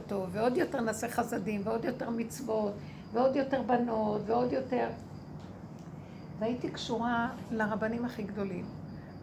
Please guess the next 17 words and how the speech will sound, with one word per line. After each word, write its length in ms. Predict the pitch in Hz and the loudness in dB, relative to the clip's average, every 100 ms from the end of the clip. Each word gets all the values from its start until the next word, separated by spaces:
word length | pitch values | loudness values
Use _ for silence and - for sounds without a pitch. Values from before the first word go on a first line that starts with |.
| - | -2
הרב 280 | 208 220 | 0 2
אלישיב, 540 | 220 208 196 196 - 202 - - | 0 0 0 -2 -4 -4 -6 0
הרב 280 | 196 214 220 | 0 0 0
בן 160 | 202 196 | -2 -2
ציון 240 | 220 196 | -2 -2
אבא 180 | 180 190 | -2 -4
שאול 240 | - 214 196 | -4 -4 -4
והרב 300 | 180 208 208 | -2 0 -2
עובדיה 380 | - - 190 196 | -6 -6 -2 -2
יוסף 320 | 185 - 180 | -4 -6 -6
עליו 140 | - 175 170 | -6 -6 -8
השלום. 300 | - - 165 - - - | -10 -8 -8 -8 -12 0
ככה 240 | - 320 - | 2 4 2
הייתי 200 | - 185 | 2 -4
נכנסת 400 | - 175 - - | -4 -6 -6 -6
אליהם, 200 | - 80 - - - - - - - | -6 -8 -10 -14 -12 -12 -12 -10 -4
ממש. 380 | 196 240 311 | -2 -2 -4